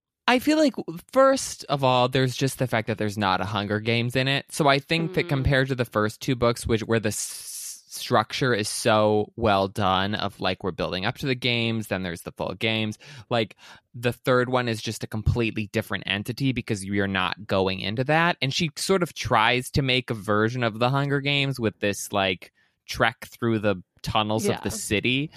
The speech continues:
Speaker 1: um, which is like, eh, okay, whatever.
Speaker 2: <laughs>
Speaker 1: But I think the main reason why I didn't like the third book is that it just felt like it was too rushed, or she didn't really
Speaker 2: Mm.
Speaker 1: know,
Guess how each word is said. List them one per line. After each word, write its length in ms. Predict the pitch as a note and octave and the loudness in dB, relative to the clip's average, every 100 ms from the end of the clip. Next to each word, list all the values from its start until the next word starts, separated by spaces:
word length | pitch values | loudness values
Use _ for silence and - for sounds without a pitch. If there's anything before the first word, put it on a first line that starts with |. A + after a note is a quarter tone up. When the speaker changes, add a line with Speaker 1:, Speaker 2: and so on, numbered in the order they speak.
| E3+ D#3+ A2+ | -14 -14 -2
Speaker 1:
um, 360 | C3 B2 A#2 G#2+ | 2 4 4 0
which 260 | G2 A2+ A#2 | 0 -2 -2
is 100 | G#2 | -2
like, 220 | G#2+ G#2 | 0 0
eh, 400 | G#2+ A2 G#2 F#2 | -2 -2 -2 -2
okay, 220 | G2 - | -4 -4
whatever. 440 | F2 F2+ F#2+ - D#3 | -2 0 2 2 2
Speaker 2:
<laughs> 300 | E4 B3 - | -2 -4 0
Speaker 1:
But 160 | F#3+ G#3+ | 4 6
I 180 | G#3 G#3 - | 4 0 0
think 200 | C4 D4+ | 0 0
the 100 | F4+ | 0
main 680 | D3 C3+ C#3+ F#3 A3 G3+ F#3 - _ _ _ _ _ - | 2 2 2 2 0 -2 -6 -12 _ _ _ _ _ -4
reason 400 | B2+ C#3+ D#3 D3 | 2 4 4 2
why 180 | B2 A#2 - | 0 -2 -2
I 220 | A2 B2 E3 | 0 2 0
didn't 300 | C#3 G#2+ G#2 | -2 -4 -2
like 300 | G2 G2 - - | -2 -4 -4 0
the 180 | G2+ - - | 0 -2 0
third 260 | G#2+ G#2 | 0 2
book 180 | - G#2 - | 0 0 0
is 200 | C#3 B2 | -4 0
that 100 | C3+ | 0
it 120 | B2 | 0
just 360 | B2 D3+ D3+ - - | 0 0 0 -6 -2
felt 440 | C#3 A#2+ C3 - - - _ - | 2 2 2 -4 -18 -20 _ -8
like 520 | A2+ A2+ G#2+ - - - | -2 0 0 -4 -10 -4
it 80 | A#2 | -2
was 260 | G#2+ - | -2 -6
too 580 | - - C#3+ C3 B2 A#2+ _ _ _ - | -6 0 2 2 0 -2 _ _ _ -16
rushed, 600 | G2+ G2+ A2 E3 - - - | -4 2 2 2 -2 -4 -2
or 140 | B2 | 0
she 160 | - A#2+ | 0 -4
didn't 220 | B2 C3 | -4 -2
really 460 | B2+ B2 A#2 G#2+ - | 0 2 2 0 -4
Speaker 2:
Mm. 20 | _ _ _ - | _ _ _ -10
Speaker 1:
know, 840 | A#2 A2+ A2+ A2 A#2+ A#2+ B2 B2 | -6 0 4 6 6 6 4 2